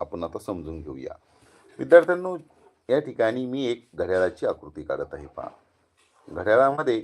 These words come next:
कधी पण लक्षात घ्या, घड्याळावर अशा पद्धतीचे देखील उच्च काठिण्य पातळीमध्ये प्रश्न आप-, मुलांना आपल्याला परीक्षेला येऊ शकतात.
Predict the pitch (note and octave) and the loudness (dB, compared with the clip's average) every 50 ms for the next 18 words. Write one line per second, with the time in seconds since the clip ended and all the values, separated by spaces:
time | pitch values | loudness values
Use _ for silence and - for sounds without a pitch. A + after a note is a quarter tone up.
0 | - - C3 C3 D3+ D3 D3+ C#3+ B2 G#2 F#2 - - - A2+ F#2+ - E2+ F#2+ F#2 | -4 -4 -4 -4 -4 -4 -4 -4 -2 -2 -2 -4 -4 -4 -6 -6 -4 -2 0 0
1 | F2 - - _ _ _ _ _ _ _ _ _ _ _ _ _ _ _ _ _ | 0 -2 -4 _ _ _ _ _ _ _ _ _ _ _ _ _ _ _ _ _
2 | _ _ _ _ _ _ - E2+ F2+ G2 G#2 A#2 A#2+ B2+ C3+ C#3 C3+ C3+ B2 - | _ _ _ _ _ _ -12 -8 -4 2 4 6 6 6 6 6 6 6 6 6
3 | - - _ _ _ _ _ _ _ - G#2+ - - C#3 B2 - - G2+ G2+ G#2 | 4 0 _ _ _ _ _ _ _ -12 -12 -6 -4 -4 -2 -2 -4 -4 -4 -6
4 | G#2 G#2+ - A#2+ A2 - C#3 C3+ D#3 D#3 - - A#2+ G2 G2 F#2+ G2+ G#2+ G#2 - | -8 -8 -10 -12 -10 -8 -6 -6 -6 -6 -4 -4 -4 -4 -4 -6 -8 -10 -8 -8
5 | F2+ - F2 E2+ - F#2 F2 F2 E2 - D#2+ D#2 - E2+ E2+ G2 A#2 B2 G#2+ G#2 | -6 -4 -4 -6 -6 -8 -12 -12 -6 -6 -6 -6 -6 -8 -10 -6 -6 -4 -4 -4
6 | G2+ G2+ G#2 - _ _ _ _ _ - G#2+ C3 B2+ - D3+ C3+ G#2 E2+ - - | -4 -6 -8 -16 _ _ _ _ _ -6 -6 -6 -6 -8 -6 -4 -4 -4 -6 -10
7 | - F2 E2 E2 D#2+ E2+ F#2 F#2+ E2 D2+ - - D#2 - - - - - D2+ D2+ | -12 -10 -6 -6 -6 -6 -4 -6 -6 -6 -6 -8 -8 -6 -6 -8 -10 -14 -16 -14
8 | - - G#2 A2+ A2+ G2 F#2+ F2+ E2 D#2 - D2+ C#2 - - - A#1+ - | -12 -8 -8 -8 -8 -8 -8 -8 -8 -8 -8 -10 -10 -10 -8 -8 -8 -8